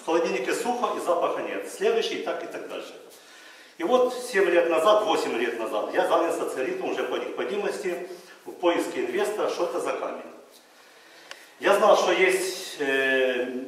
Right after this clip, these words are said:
есть, э, город Житомир, где эту воду через циолит уже пьют шестнадцать лет. Ну, тогда было где-то десять лет. То есть это минерал сорбент. Минерал сорбент, который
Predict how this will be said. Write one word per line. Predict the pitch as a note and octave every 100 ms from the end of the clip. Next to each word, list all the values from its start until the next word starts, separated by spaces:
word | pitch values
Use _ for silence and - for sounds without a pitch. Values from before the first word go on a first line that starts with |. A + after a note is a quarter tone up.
| - -
есть, | F3 F3 - D3
э, | C#3+ D3 - -
город | - F3 D3+ -
Житомир, | - G3+ F#3+ F3 -
где | -
эту | E3+ - C#3 - D3 -
воду | E3 F3 -
через | C#3 B2 -
циолит | - -
уже | - - B2
пьют | F3+ - -
шестнадцать | - - D#3+ D#3+ - -
лет. | -
Ну, | -
тогда | - - -
было | - - -
где-то | - - B2 - -
десять | A#2 D3 C3 B2+
лет. | D3 - - - - - - -
То | F#3+
есть | F#3+
это | G#3 G#3 G#3+
минерал | G3+ - A#3 A3+
сорбент. | A3 G#3 - - - - - - - _ - - -
Минерал | C#3 D3+ F3
сорбент, | - - - A#3 -
который | A3+ A3